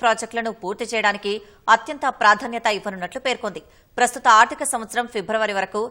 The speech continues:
నీటిపారుదల శాఖపై దాదాపు ఏడు వేల కోట్ల రూపాయల ఖర్చు చేసినట్లు ప్రభుత్వం వివరించింది. పెండింగ్లో ఉన్న పాత ప్రాజెక్టులతో పాటు సీతారామ, పాలమూరు రంగారెడ్డి, ఎస్ఎల్బీసీ సొరంగం, డిండి ఎత్తిపోతల, దేవాదుల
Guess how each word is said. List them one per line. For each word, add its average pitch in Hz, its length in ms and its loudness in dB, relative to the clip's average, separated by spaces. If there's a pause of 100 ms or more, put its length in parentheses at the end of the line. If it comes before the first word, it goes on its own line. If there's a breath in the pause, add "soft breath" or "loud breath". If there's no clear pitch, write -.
(260 soft breath)
నీటిపారుదల 262 640 -2
శాఖపై 220 460 -2
దాదాపు 196 440 0 (380 soft breath)
ఏడు 254 200 4
వేల 262 180 0
కోట్ల 226 300 -2
రూపాయల 208 320 0
ఖర్చు 196 400 -6
చేసినట్లు 220 380 -6 (120)
ప్రభుత్వం 220 360 -2
వివరించింది. 214 540 -6 (360 soft breath)
పెండింగ్లో 226 380 -2
ఉన్న 196 180 -2 (420 loud breath)
పాత 226 220 8 (120)
ప్రాజెక్టులతో 254 500 0
పాటు 220 320 4 (380 loud breath)
సీతారామ, 254 540 2 (320)
పాలమూరు 233 540 4
రంగారెడ్డి, 202 440 -2 (400 loud breath)
ఎస్ఎల్బీసీ 254 480 -4
సొరంగం, 208 400 0 (360 soft breath)
డిండి 240 340 -2
ఎత్తిపోతల, 208 460 -2 (380 loud breath)
దేవాదుల 262 500 4